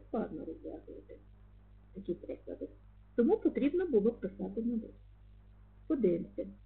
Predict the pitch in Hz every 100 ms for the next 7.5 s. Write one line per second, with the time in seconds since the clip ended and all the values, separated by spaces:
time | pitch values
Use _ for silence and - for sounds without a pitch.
0 | - - 208 202 196 214 254 226 208 202
1 | 190 - - - - - - - - 226
2 | 214 359 403 - 254 302 262 196 - -
3 | - - - - - - - - - -
4 | - - - - 277 370 403 - 427 370
5 | 269 220 - 196 - - 202 196 - -
6 | - - - - - 294 262 - - -
7 | - 220 202 185 196